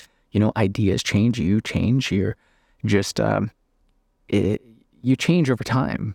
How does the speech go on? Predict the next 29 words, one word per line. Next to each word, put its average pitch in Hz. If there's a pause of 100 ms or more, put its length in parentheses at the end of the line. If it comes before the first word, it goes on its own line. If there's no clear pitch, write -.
And 110
what 117
you 110
think 127
you 117
want 107
today, 117
you 104
may 104
not 104
want 98
tomorrow. 101 (520)
And 107
what 107
you 95
think -
you 92
don't 117
want -
today, -
you 113
may 123
want 127
tomorrow. - (120)
Like, -
you 131
have 147
no 139
idea. -